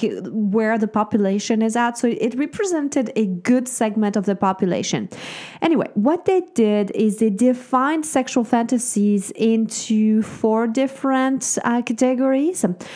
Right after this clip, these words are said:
Number one was rare, if they were shared by fewer than two point three percent of participants. Then it was unusual, if shared by fewer than fifteen point nine percent.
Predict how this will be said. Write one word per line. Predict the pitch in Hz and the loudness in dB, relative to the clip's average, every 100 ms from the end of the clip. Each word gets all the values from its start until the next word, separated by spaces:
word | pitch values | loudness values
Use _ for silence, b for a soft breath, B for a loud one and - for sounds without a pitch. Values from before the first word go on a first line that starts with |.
| B B B | B B B
Number | 240 247 285 | 2 4 2
one | 311 311 | 2 2
was | 240 190 170 | 2 0 2
rare, | 220 208 147 214 247 - | 2 2 2 0 -2 0
if | 226 | 0
they | 214 | 2
were | 247 233 | 2 2
shared | 226 - 240 233 196 | 0 0 2 2 2
by | 196 | 0
fewer | 185 - 240 254 269 | 0 0 2 4 2
than | 254 196 | 2 0
two | 196 - 247 | 0 -2 0
point | 262 240 | 0 0
three | - 226 220 | -2 0 0
percent | 262 - 196 208 | 0 -2 0 0
of | 208 185 170 | -2 -4 -6
participants. | - 175 - 170 196 - - - - _ _ - B B B B B | -4 -4 -2 -4 -2 -4 -6 -10 -12 _ _ -20 B B B B B
Then | - 196 247 240 | -4 2 2 4
it | 240 | 2
was | 226 208 | 2 0
unusual, | - 240 240 214 202 202 294 466 - | 2 4 6 4 4 2 0 -2 -4
if | - 226 | -2 0
shared | - 254 240 220 | 0 0 0 0
by | 202 196 | 2 0
fewer | 196 - 233 269 311 330 339 | 0 -4 0 2 2 2 2
than | 285 208 | 2 0
fifteen | - - 302 - - 302 302 302 294 | 0 0 -2 -2 -4 -2 0 -2 -4
point | 220 247 240 233 | -2 0 0 0
nine | 226 214 220 220 | 0 2 0 0
percent. | 190 170 - 277 370 | 0 0 0 -4 -4